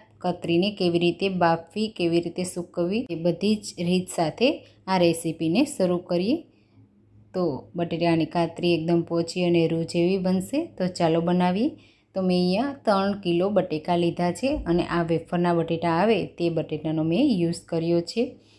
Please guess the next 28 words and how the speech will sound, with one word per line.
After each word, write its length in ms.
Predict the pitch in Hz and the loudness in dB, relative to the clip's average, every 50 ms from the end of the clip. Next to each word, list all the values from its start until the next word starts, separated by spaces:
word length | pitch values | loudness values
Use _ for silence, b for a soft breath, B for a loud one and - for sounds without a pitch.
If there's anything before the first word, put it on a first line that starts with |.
| b b b b b b _ | b b b b b b _
તો 60 | - | -6
આ 220 | - 120 151 175 185 | -4 0 2 2 4
બટેટાને 600 | 185 180 165 175 165 165 180 175 165 170 185 226 | 4 4 2 2 0 0 2 2 2 2 2 0
આવડી 380 | - - - 170 170 175 180 | -2 -2 0 0 2 2 2
મોટી 300 | 170 170 170 170 170 185 | 2 2 2 0 0 -4
સાઇઝના 520 | 180 - - 180 170 165 165 175 180 190 190 | -6 -2 0 2 2 2 4 2 2 2 2
લેવાના, 540 | 190 185 185 185 185 185 190 202 247 - - | 2 2 2 2 2 0 2 0 0 0 0
એટલે 260 | 196 185 185 - 175 | -2 -4 0 0 0
વેફર 500 | 170 175 170 165 175 175 170 - 190 185 | 2 2 4 4 4 2 0 -2 0 0
એકદમ 340 | 180 175 170 165 180 190 208 | 2 2 2 0 0 -2 -2
સરસ 420 | 208 - - 170 160 175 170 - - | -2 -4 -4 -2 0 0 -2 -2 -2
બનશે. 380 | 180 175 170 175 170 - 247 277 311 - b b b b b b b b b | 0 2 2 2 2 0 -2 -2 -2 -4 b b b b b b b b b
તો 60 | - 180 | -8 -6
સૌથી 360 | 185 - 175 170 170 - 180 | -2 0 0 0 0 -2 -6
પહેલાં 600 | 185 180 180 185 196 208 233 262 254 247 - - - | -2 0 0 2 2 2 0 0 -4 -8 -10 -6 0
આ 140 | 175 175 | 2 2
રીતે 280 | 170 170 165 151 - 196 240 254 - - - | 4 4 2 2 2 2 2 2 2 -2 -6
એક 260 | - 175 185 185 - | -6 -6 -6 -4 -2
વાસણમાં 500 | 180 170 165 165 - 170 170 175 214 294 | 0 0 0 0 0 0 0 2 2 0
પાણી 380 | 320 - - 180 170 165 170 170 | -2 -2 0 2 4 4 4 4
લઈ 160 | 170 175 175 | 4 4 4
લેવાનું 500 | 175 175 175 175 180 180 185 220 311 349 - b b b b b b b b | 4 2 2 2 2 2 4 2 2 0 0 b b b b b b b b
અને 320 | 180 175 175 185 - - - - | -4 -2 -2 -2 -4 -6 -8 -6
બટાકાને 680 | 180 165 160 - 175 165 170 - 170 165 165 170 208 | -4 -4 0 0 0 0 0 0 0 2 2 2 2
આપણે 360 | - 175 175 170 180 214 277 | 2 0 0 0 0 0 0
છાલ 300 | 277 - - 180 160 156 | -2 0 0 0 2 2
કાઢી 300 | 156 - 160 165 147 151 | 0 0 -2 -2 0 -2
લેવાની. 460 | 151 151 151 147 151 151 151 151 156 | -2 0 -2 -2 -2 -2 -4 -4 -6